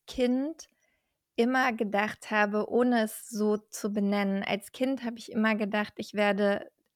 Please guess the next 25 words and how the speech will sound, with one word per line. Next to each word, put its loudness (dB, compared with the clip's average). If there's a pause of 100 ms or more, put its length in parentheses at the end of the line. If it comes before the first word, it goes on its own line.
(120)
äh, -16
ist -8
jetzt -2 (260)
auch -2
ein -6
blödes 0
Wort, 4
weil 0
eben 2
habe -2
ich -14
gesagt, -2
ich -18
bin 0
Meditationslehrerin, -2
aber -2
als -4
Kind -2
habe -4
ich -10
immer 0
gedacht, -4
ich -10
werd -2
Unternehmerin. 0